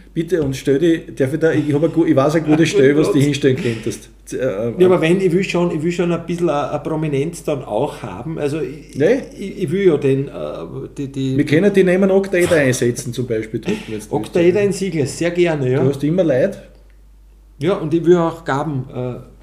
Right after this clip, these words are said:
Speaker 1: Also willst du, äh, Votivgaben, dass man jetzt zum Beispiel
Speaker 2: Ja.
Speaker 1: hinbringt, äh, äh, äh, einen Emmentaler auf einen Teller und, und hinstellt und, und, äh,
Speaker 2: Und das am nächsten Tag ist er dann fort schon.
Speaker 1: ja,
Speaker 2: Schau.
Speaker 1: und keiner weiß, wie es
Speaker 2: Der
Speaker 1: passiert,
Speaker 2: heilige
Speaker 1: was,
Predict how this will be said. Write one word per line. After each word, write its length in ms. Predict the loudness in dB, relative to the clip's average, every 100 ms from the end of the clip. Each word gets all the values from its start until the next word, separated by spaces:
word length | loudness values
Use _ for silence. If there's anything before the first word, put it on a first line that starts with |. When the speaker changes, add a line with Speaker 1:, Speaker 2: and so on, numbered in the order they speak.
| -20 -20 -20 -20 -6
Speaker 1:
Also 220 | 2 4
willst 180 | 4 4
du, 120 | 4
äh, 260 | 6 4 4
Votivgaben, 760 | 0 0 -2 -2 -2 -2 -6 -6
dass 140 | -2
man 140 | 0
jetzt 240 | 0 -2 -6
zum 100 | -4
Beispiel 240 | -4 0
Speaker 2:
Ja. 80 | 2
Speaker 1:
hinbringt, 340 | 2 2 0 0
äh, 40 | 0 0 -2 -6
äh, 40 | -8 -20 -20 -20 -8
äh, 140 | -6 -6 -10 -14 -14 -16 -14 -14 -10
einen 120 | -6
Emmentaler 640 | -2 0 2 4 6 6
auf 140 | 4 2
einen 100 | -2
Teller 340 | 0 2 2
und, 60 | 2 -2
und 120 | -8 -10 -6
hinstellt 400 | -6 0 2 2
und, 220 | 0 -6
und, 160 | -8 -6
äh, 20 | -6 -8 -8
Speaker 2:
Und 120 | -4
das 100 | 0
am 120 | 0 2
nächsten 320 | 2 0 0
Tag 140 | 0
ist 100 | 0
er 80 | 0
dann 140 | 0 0
fort 260 | 0 0
schon. 100 | -2 -4
Speaker 1:
ja, 140 | -2 0
Speaker 2:
Schau. 200 | 0 -2
Speaker 1:
und 180 | -4 -2
keiner 240 | 0 2
weiß, 180 | 2 2
wie 40 |
es 60 | 2
Speaker 2:
Der 60 | 2
Speaker 1:
passiert, 280 | 4 6
Speaker 2:
heilige 40 |
Speaker 1:
was, 60 | 6